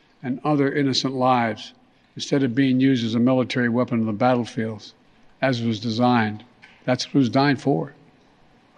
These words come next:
Enough. Enough. We should limit how many rounds a weapon can hold. <clears throat> Why in God's name should an ordinary citizen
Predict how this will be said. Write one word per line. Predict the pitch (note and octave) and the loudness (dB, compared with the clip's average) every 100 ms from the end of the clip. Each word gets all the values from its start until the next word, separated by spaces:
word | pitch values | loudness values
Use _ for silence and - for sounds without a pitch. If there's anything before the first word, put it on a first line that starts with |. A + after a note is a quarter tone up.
| - | -10
Enough. | - - - - - - - _ _ _ _ - | -6 -6 -6 -10 -20 -20 -20 _ _ _ _ -14
Enough. | D#3 D3+ C#3+ - - - - _ _ _ _ _ _ _ _ _ - - _ _ - - - _ _ _ _ _ - | -6 -4 -4 -10 -20 -20 -20 _ _ _ _ _ _ _ _ _ -20 -20 _ _ -20 -20 -20 _ _ _ _ _ 0
We | C#3+ | 4
should | D#3 C#3 | 6 6
limit | E3 D3 | 6 6
how | C3 D3+ | 4 4
many | D3 C3 | 6 6
rounds | C3 D3 C#3+ A#2 | 4 4 2 2
a | A#2+ | 2
weapon | C3+ C#3 C3 | 2 2 0
can | C3 | 0
hold. | A#2 D3 C3+ A2 D3+ - - _ - _ | 2 4 4 0 -6 -20 -20 _ -20 _
<clears throat> | - C#3+ A#2+ G3+ | 4 4 2 -6
Why | - C#3+ F3 F3+ | 2 4 6 6
in | F3 D3 C#3 | 4 4 4
God's | B2 D#3 D#3 C3+ | 6 4 4 2
name | C3 A#2 G#2+ G#2+ - _ _ _ _ _ _ - | 2 2 0 -6 -16 _ _ _ _ _ _ -6
should | - C3+ | 2 6
an | C3 | 6
ordinary | D#3 F3 E3 E3 D#3+ | 6 6 6 6 4
citizen | - C3+ A#2 - C#3+ | 4 0 0 -2 -6